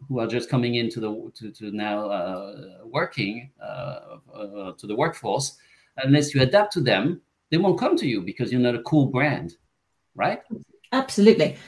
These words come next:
Speaker 2: And, you know, we know one of the biggest challenges the world over in boards is the ability to attract and retain top talent. And research shows that fifty-seven percent of people leave their boss, not the organization. So unless we are constantly reevaluating what it is that we're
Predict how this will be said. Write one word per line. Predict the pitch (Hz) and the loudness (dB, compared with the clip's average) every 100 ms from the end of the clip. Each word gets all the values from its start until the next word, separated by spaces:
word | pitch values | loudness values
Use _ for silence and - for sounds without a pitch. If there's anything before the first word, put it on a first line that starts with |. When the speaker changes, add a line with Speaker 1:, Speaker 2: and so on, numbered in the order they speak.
| - | 6
Speaker 2:
And, | 214 | 10
you | 220 | 12
know, | 208 | 12
we | 214 | 10
know | 220 240 190 | 8 8 6
one | 165 196 | 6 2
of | 208 196 | 2 4
the | 185 | 2
biggest | 175 226 208 196 | 4 4 4 0
challenges | - 190 190 175 156 147 | 2 4 6 4 0 -2
the | 175 | -2
world | 170 165 160 | 2 2 2
over | 170 185 185 | 6 6 6
in | 160 147 | 0 0
boards | 208 208 160 - - - - - _ | 2 4 2 -4 -10 -14 -20 -20 _
is | 190 180 - | 6 6 4
the | 175 | 0
ability | 170 185 185 190 | 4 4 4 2
to | - 180 | -2 -4
attract | 147 190 208 - | -2 -4 -4 -2
and | 180 | -2
retain | 170 - - 165 151 | -2 -4 -2 0 0
top | 147 - - - | -6 -8 -8 -8
talent. | - 180 - 214 190 | -4 -2 -2 -4 -4
And | 160 - - _ | -6 -10 -20 _
research | 196 190 - 175 - - | 6 6 4 -2 -2 0
shows | 190 170 147 | 2 2 0
that | 156 - | -6 -6
fifty-seven | 185 185 - 185 170 | -6 -4 0 0 0
percent | 147 - 165 | -4 -2 -2
of | 190 | -2
people | - 196 185 170 | 4 4 4 -2
leave | 165 170 170 | -2 -2 -2
their | - - - | -4 -4 2
boss, | 185 156 - - | 2 2 -4 -4
not | 160 | -4
the | 180 160 | -2 -2
organization. | 156 - 151 135 180 185 - 151 156 | -2 -4 -6 -2 2 2 2 -4 -2
So | 175 - - - - | -4 -4 -12 -20 0
unless | 180 196 208 - | 4 6 4 4
we | 202 | 4
are | 185 165 | 4 2
constantly | - 202 220 - - 180 165 156 | 0 0 2 -4 -6 -4 -2 -4
reevaluating | 160 185 170 175 170 180 175 156 147 156 151 | 6 6 6 2 0 2 2 0 -2 -8 -4
what | 160 160 | -2 -2
it | |
is | - 170 - | -2 -4 -4
that | 156 | -4
we're | 160 151 | 0 -2